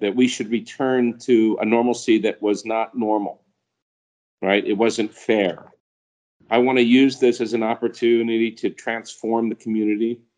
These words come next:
uh, as we know it, and really become an organization that the community sees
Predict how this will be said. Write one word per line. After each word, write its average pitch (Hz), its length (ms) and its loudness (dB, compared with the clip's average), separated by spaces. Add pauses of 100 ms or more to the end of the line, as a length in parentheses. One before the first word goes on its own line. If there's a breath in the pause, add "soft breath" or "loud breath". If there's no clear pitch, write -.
(320)
uh, 95 240 -4
as 90 160 -4
we 98 80 0
know 90 240 0
it, 135 140 -2 (1120)
and 113 200 4
really 156 360 4 (800)
become 156 840 2 (580)
an 131 80 6
organization 135 1120 0
that 120 220 -2
the 113 60 -14
community 131 540 -2
sees 127 560 -2